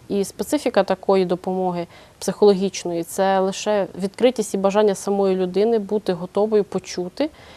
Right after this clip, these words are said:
і, відповідно, змінювати щось. Звичайно, що х-, бійці, коли повертаються, багато з них мають стресовий стан, ну, всі фактично. І кожен по-різному у своєї сім'ї е, реагує на цю,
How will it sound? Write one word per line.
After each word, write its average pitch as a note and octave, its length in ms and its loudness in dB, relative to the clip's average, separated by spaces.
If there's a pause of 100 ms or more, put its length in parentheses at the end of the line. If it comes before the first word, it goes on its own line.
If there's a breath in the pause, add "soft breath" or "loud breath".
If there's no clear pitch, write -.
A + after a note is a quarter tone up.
(120)
і, G3+ 80 2
відповідно, G3+ 460 2
змінювати D#3+ 600 -2
щось. - 320 -16 (1300 loud breath)
Звичайно, B3+ 380 0
що - 160 -4
х-, - 220 -12
бійці, G3 500 -2
коли G#3 260 4
повертаються, A3+ 640 2
багато F#3+ 420 -2
з F#3 100 -6
них G3 400 -4
мають F#3 400 -4
стресовий F#3 600 -4
стан, F#3+ 520 -4
ну, C4 200 2 (280)
всі - 260 -8
фактично. G#3+ 640 -6 (500 loud breath)
І G3 460 2
кожен A3+ 320 4
по-різному A3+ 840 2
у F#3+ 60 -4
своєї G3 380 -2
сім'ї G3+ 720 -2 (440 loud breath)
е, F3 320 -2
реагує G3 460 4
на E3+ 100 -2
цю, E3 220 -10